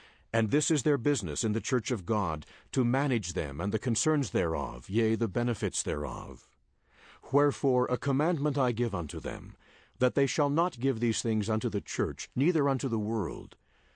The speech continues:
Nevertheless, inasmuch as they receive more than is needful for their necessities and their wants, it shall be given into my storehouse. And the benefit shall be consecrated unto the inhabitants of Zion and unto their generations, inasmuch as they become heirs according to the laws of the kingdom.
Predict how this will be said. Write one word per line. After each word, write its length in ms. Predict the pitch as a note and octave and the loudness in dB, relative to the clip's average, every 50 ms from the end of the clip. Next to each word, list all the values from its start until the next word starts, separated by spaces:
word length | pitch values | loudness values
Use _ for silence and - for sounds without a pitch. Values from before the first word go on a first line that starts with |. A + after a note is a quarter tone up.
| _ _ - | _ _ 0
Nevertheless, 840 | G#2+ B2+ D#3+ E3 D#3+ C#3 C3+ A2 E2+ C#2+ B1 B1 - - - - _ _ _ _ _ _ _ _ _ | 2 2 2 2 2 2 2 0 0 -2 -4 -8 -10 -12 -12 -14 _ _ _ _ _ _ _ _ _
inasmuch 640 | A#2+ C#3 D#3+ E3 E3 B2+ C3+ C#3+ C3 G#2 - - | 2 4 4 4 2 2 2 0 0 0 0 0
as 140 | B2+ A#2 - | 0 2 2
they 120 | C3 B2+ | 2 2
receive 420 | B2 A2+ B2+ - - D3 C#3+ C3+ G#2 | 2 2 0 0 2 2 2 2 2
more 300 | A#2 A#2+ C#3 D3+ D3+ C#3 | 0 2 2 2 2 2
than 140 | B2+ C#3 C3+ | 2 0 0
is 180 | C3+ B2+ G#2 | 0 0 0
needful 380 | A#2 B2+ C3+ B2+ - - E2+ - | 0 0 0 0 -2 -4 -6 -2
for 160 | - A#2 G#2+ | 0 0 2
their 100 | A#2 A2+ | 2 2
necessities 640 | A2+ A#2+ A2+ - - D3 C3 - G2+ F2 F#2 F2 F2 | 2 0 0 0 -2 -2 0 -2 -2 -2 -2 -2 -2
and 140 | G2 F#2+ G2 | -2 0 0
their 100 | G#2 G2 | 0 -2
wants, 460 | F2+ F#2+ G2 E2+ D2 C#2 - - - - - - - - _ _ | -2 -4 -4 -4 -6 -6 -6 -8 -10 -10 -14 -20 -20 -20 _ _
it 120 | - G2 - | -4 -4 -2
shall 160 | - A#2 A2+ | 0 0 2
be 140 | F#2+ A#2 G#2+ | 2 0 0
given 320 | F#2 B2 C#3+ C3+ C#3+ C3+ | 2 0 0 2 0 -2
into 160 | C3 - C#3+ | 0 0 0
my 180 | B2+ A#2+ A#2+ B2+ | 0 0 0 -2
storehouse. 800 | B2 - - A#2 A2+ G#2+ - - B2 G#2 - - - - - - _ _ _ _ _ _ _ _ _ _ _ _ - | -2 -2 -2 0 -2 -2 -4 -6 -8 -8 -10 -10 -10 -10 -12 -16 _ _ _ _ _ _ _ _ _ _ _ _ -2
And 140 | A2+ A#2 G#2+ | 0 2 2
the 80 | B2 | 2
benefit 440 | A2+ D#3+ F3+ F3 D#3+ B2 - C#3 - | 2 2 2 2 2 2 0 0 0
shall 240 | - - - G#2+ G2 | 0 -2 0 0 0
be 140 | D2+ F#2+ F2+ | 0 -2 -4
consecrated 800 | - - C#3+ C#3 C#3+ - - C#3 - - C3+ B2+ C3 C3+ A#2+ | -4 -2 -2 0 0 0 -2 -4 0 0 0 2 2 0 0
unto 160 | B2 A#2+ A#2 | 0 -2 0
the 140 | A2+ B2 A#2+ | 0 0 2
inhabitants 540 | A#2+ G#2+ E2+ C3 D3 C#3+ D3+ C#3+ C#3+ C#3 - | 0 0 0 0 0 0 0 0 -2 -2 -2
of 120 | D3+ B2+ | -4 -2
Zion 500 | A2+ B2 A2 F#2+ F#2 D#2+ C#2+ C2 C2 D#2+ | 0 0 0 0 0 -2 -4 -6 -6 -4
and 100 | E2+ G2 | -2 0
unto 200 | G#2+ B2 A2+ C#3 | 0 0 0 0
their 180 | C3 C#3 C#3 C#3 | 2 2 0 0
generations, 840 | B2 G#2 C3+ C3 C3 C3 B2 A#2+ A2+ - - - A#1 - B1+ - - - - - - _ | 0 0 -2 0 0 0 0 0 0 -2 -4 -8 -8 -8 -8 -10 -10 -10 -20 -20 -12 _
inasmuch 560 | F#2 F#2+ G2 G#2 G2 G#2 G#2+ A#2 A2 - - | -2 0 0 0 2 2 0 0 0 0 0
as 140 | A#2+ A#2 F#2+ | 0 0 2
they 120 | A#2 A2+ | 0 0
become 380 | A2 A2+ A#2 G#2+ - A#2+ A#2 A#2 | 2 2 0 0 0 -2 0 0
heirs 440 | G2+ G#2+ A2 G2+ F2 D#2+ D2 C2+ - | 0 0 0 0 0 0 0 -2 -2
according 400 | F2 - - A2+ G#2+ G2+ G2+ G2 | -4 -2 0 0 0 0 0 -2
to 80 | - G#2+ | -2 -2
the 120 | F2+ G2+ | -2 0
laws 320 | F2 F#2 F#2 F2+ F2+ F2+ - | 0 2 0 0 0 -2 -4
of 100 | E2+ - | -6 -6
the 80 | F#2+ | -8
kingdom. 540 | - - E2+ E2 D2+ A1+ G1+ G1+ G1+ - - | -8 -6 -8 -8 -6 -8 -8 -10 -12 -16 -18